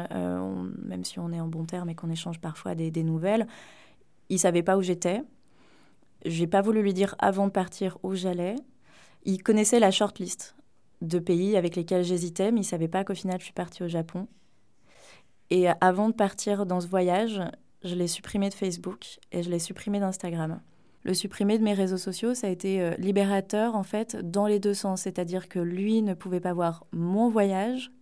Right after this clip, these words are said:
ma vie. Et inversement, moi, j'ai ne, moi, je ne pouvais plus voir sa vie et ses voyages parce que lui est reparti très vite en voyage, en couple, au Sri Lanka,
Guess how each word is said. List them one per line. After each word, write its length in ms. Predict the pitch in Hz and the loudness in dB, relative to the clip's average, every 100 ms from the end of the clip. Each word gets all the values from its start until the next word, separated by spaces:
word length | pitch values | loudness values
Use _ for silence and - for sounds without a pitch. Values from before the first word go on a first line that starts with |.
| - | -8
ma 300 | 175 180 175 | -6 -4 -4
vie. 240 | 180 - - - - - - - - _ | -8 -10 -14 -20 -20 -20 -20 -20 -20 _
Et 140 | 185 190 | -2 0
inversement, 840 | 202 202 202 - 190 196 233 262 | 2 2 0 0 0 2 2 0
moi, 260 | - 190 226 | 0 0 2
j'ai 460 | 208 190 185 185 180 | 0 0 0 0 -2
ne, 160 | 175 165 - - _ | -2 -4 -10 -20 _
moi, 180 | 180 202 | 0 0
je 160 | 208 180 | 0 -2
ne 80 | |
pouvais 340 | 170 - 220 220 | -4 -4 2 2
plus 200 | 220 196 | 2 -4
voir 340 | 202 208 220 - - - - - - | 0 0 -2 -10 -20 -20 -20 -20 -10
sa 280 | - 185 | -4 -2
vie 420 | 185 190 226 262 - | -2 -2 0 -2 -2
et 300 | 185 180 170 | 0 0 0
ses 320 | - - 233 | -2 0 0
voyages 580 | 214 190 175 185 233 208 165 - - - - - | 2 0 0 0 0 -2 -6 -12 -20 -20 -20 -10
parce 200 | 190 175 | -4 -2
que 100 | 170 | -2
lui 140 | 180 196 | 2 4
est 120 | 214 | 4
reparti 640 | 185 180 175 165 - 208 208 - | 2 0 -2 -4 -4 -2 -4 -8
très 260 | - 202 | -4 -2
vite 260 | 185 196 - - | -2 -4 -6 -4
en 140 | 190 | -2
voyage, 600 | 190 175 175 185 226 208 - - - | 0 0 2 2 2 -2 -10 -14 -6
en 120 | 190 | -6
couple, 360 | 165 233 233 - | -4 -6 -6 -6
au 140 | - | -4
Sri 220 | 220 - | -4 -4
Lanka, 420 | 202 180 165 208 | -4 -2 -2 -4